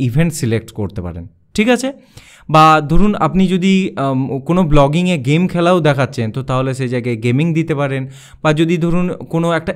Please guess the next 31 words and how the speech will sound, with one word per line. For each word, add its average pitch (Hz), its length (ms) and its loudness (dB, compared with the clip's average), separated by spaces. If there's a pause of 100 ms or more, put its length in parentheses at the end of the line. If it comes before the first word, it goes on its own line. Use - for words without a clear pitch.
(140)
ইভেন্ট 175 300 2 (100)
আছে, 117 120 -4 (100)
কোনো 160 140 -2 (100)
জায়গায় 147 300 0 (100)
আপনি 135 140 -4 (120)
গেছেন, 127 400 -2 (140)
হ্যাঁ, 139 180 -6 (100)
বিয়ে 127 260 -2
বাড়ি 123 260 -2
হোক 120 140 -8 (100)
বা 123 160 -6
কোনো 127 100 -6 (100)
অনুষ্ঠান 123 300 -4 (100)
বাড়ি, 110 160 -4 (460)
সেই 160 240 2
জায়গাতে 175 300 0 (120)
আপনি 165 140 -2 (200)
এন্টারটেনমেন্ট 170 640 0
সিলেক্ট 120 320 -2
করতে 104 240 -4
পারেন। 87 200 -8 (540)
যদি 185 240 2
আপনার 208 260 -2
ব্লগে 151 320 4
কিছু 190 160 -4 (180)
এডুকেশনাল 175 580 0
কিছু 180 160 -4 (100)
দেখাচ্ছেন, 131 520 -4 (440)
তো 135 60 -2 (100)
সেই 120 200 0
জায়গাতে 117 320 -2